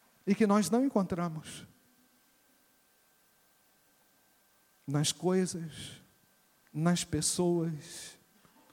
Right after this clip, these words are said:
nas nossas realizações. Nós não conseguimos satisfação nas coisas desse mundo.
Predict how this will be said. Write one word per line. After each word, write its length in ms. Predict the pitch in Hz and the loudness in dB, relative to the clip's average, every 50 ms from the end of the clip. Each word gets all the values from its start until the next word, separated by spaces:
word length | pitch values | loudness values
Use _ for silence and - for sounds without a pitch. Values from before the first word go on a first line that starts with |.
| _ _ _ _ - | _ _ _ _ -10
nas 280 | - 151 165 156 131 135 | -2 0 0 0 0 0
nossas 460 | 147 170 170 175 175 - 170 151 127 | 0 0 0 0 -2 -4 -4 0 0
realizações. 1300 | 147 147 160 151 143 143 147 147 165 139 - - - 160 160 165 170 170 165 151 - - - - - - _ _ _ _ _ _ _ _ _ _ _ _ _ _ _ - - - - - - - | 0 2 2 2 2 2 0 -2 -2 -4 -6 -4 -4 -2 -4 -4 -4 -6 -8 -10 -14 -18 -20 -20 -20 -20 _ _ _ _ _ _ _ _ _ _ _ _ _ _ _ -20 -20 -20 -20 -18 -8 0
Nós 520 | 185 180 214 226 240 254 254 247 208 - | 6 10 10 10 12 10 8 6 4 4
não 240 | 214 233 254 269 269 | 6 6 8 8 8
conseguimos 1000 | 262 - 226 247 247 240 - - 240 185 165 190 226 254 269 269 254 254 254 226 | 6 8 8 8 8 6 2 0 0 0 4 6 8 10 10 10 8 8 6 6
satisfação 1300 | - - - - 262 262 277 262 - - 254 269 220 - - 254 240 214 - - - 240 254 262 269 262 | 6 4 6 6 8 8 8 6 6 6 6 6 6 6 6 6 6 6 4 4 8 8 10 10 10 8
nas 240 | 254 247 247 247 - | 8 6 4 4 4
coisas 600 | - - 233 247 247 254 240 202 - 220 196 156 | 6 12 12 12 12 12 12 6 2 2 2 4
desse 380 | - 220 220 214 - - 220 | 4 4 4 6 4 4 4
mundo. 540 | 208 196 196 202 208 214 214 - 214 208 180 | 6 6 8 8 8 6 4 2 -4 -6 -6